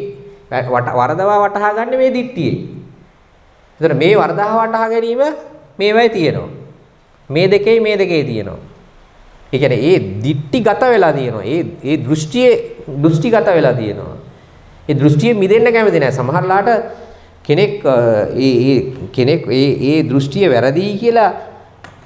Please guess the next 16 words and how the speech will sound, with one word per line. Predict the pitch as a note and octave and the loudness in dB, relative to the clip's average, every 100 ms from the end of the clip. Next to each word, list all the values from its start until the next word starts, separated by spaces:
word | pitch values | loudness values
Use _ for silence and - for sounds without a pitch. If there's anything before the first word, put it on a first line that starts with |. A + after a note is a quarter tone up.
| - - | -20 -14
පැහැදිලි | - A2+ D#3+ G3 G#3 | -6 -2 0 -2 -4
කරලා | A#3 A3+ | -2 -2
දුන්නත් | F#3+ G#3 B3+ - | -2 -2 -2 -4
සමහරට | G#3 G#3+ D#3+ A#2 A#2 | -4 -2 -4 -6 -12
තේරෙන | - C#3 F3+ G#3 | -4 0 0 0
මට්ටමට | A3 A3+ A3+ A#3+ A#3+ D4 F4+ - - - | 0 -2 0 0 2 2 0 -8 -16 -12
මේක | G3 G3+ G#3 | -6 -4 -2
වැරදි | D3 D3+ F3+ A3+ | 0 2 0 -4
කියලා | A#3+ B3+ | -2 -2
තේරෙනවා. | B3+ C4+ C4 F#3 B2+ F2+ F2 | 2 4 4 2 0 -6 -8
නමුත් | A2+ F3+ A3 | -4 -4 -2
ඒක | G#3 G#3+ | 0 2
අර | A3+ G3+ D#3 - - - - - - | 2 2 0 -2 -14 -20 -20 -20 -6
ඒ | C3+ F3 | 2 4
දෘෂ්ටි | F#3+ E3+ D3+ D3 | 4 2 -2 -2
ගත | D3 | -2